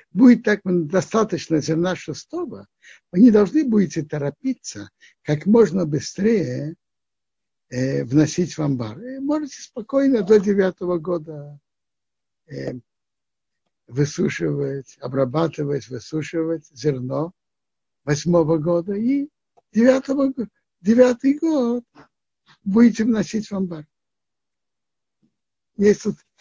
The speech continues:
интересное замечание, на которое обращает внимание Сфорно. Тут написано так. То есть тут есть обещание Бога,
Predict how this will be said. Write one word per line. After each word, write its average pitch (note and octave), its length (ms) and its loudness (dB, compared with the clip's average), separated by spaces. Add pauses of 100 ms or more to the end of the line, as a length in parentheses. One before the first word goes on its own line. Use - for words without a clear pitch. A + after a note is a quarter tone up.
(300)
интересное F#3 760 2
замечание, D#3 720 -2
на D3+ 160 -2
которое D#3 600 -6 (220)
обращает D#3 600 0
внимание C#3+ 460 -4
Сфорно. G2+ 420 -16 (600)
Тут F3 160 -6
написано D3+ 580 -6
так. - 100 -20 (380)
То F3+ 80 0
есть - 240 -4 (240)
тут A3+ 200 -4
есть A3 260 0
обещание D3+ 760 -6
Бога, G#3+ 500 -6